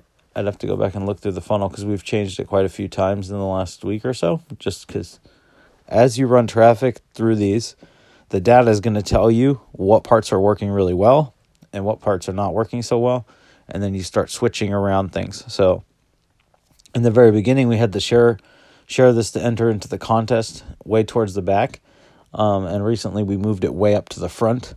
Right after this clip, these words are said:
but we also left it in the back so it'll come up twice in their journey. Um,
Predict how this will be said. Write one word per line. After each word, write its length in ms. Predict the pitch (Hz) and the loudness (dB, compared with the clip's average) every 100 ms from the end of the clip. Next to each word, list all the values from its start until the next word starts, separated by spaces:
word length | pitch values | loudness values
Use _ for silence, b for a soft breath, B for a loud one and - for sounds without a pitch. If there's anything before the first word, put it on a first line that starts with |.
| - _ _ | -20 _ _
but 80 | 104 | 0
we 160 | 101 | 2
also 260 | 104 101 90 | 2 2 -4
left 360 | 85 101 - | -2 -4 -4
it 200 | 95 - - b b b _ | -8 -10 -18 b b b _
in 100 | 107 | -8
the 80 | 98 | -6
back 340 | 90 90 82 | -2 -2 -4
so 240 | - 98 95 | -6 -4 -2
it'll 240 | 90 69 | -4 -8
come 260 | - - 95 | -10 -8 -8
up 140 | - | -10
twice 420 | - 95 92 95 | -8 -4 -4 -4
in 80 | 101 | -6
their 140 | 90 90 | -6 -6
journey. 420 | 87 95 104 120 b b b b b b - - | -4 -4 -4 -8 b b b b b b -20 -12
Um, 480 | 104 101 95 87 | -4 -2 -4 -6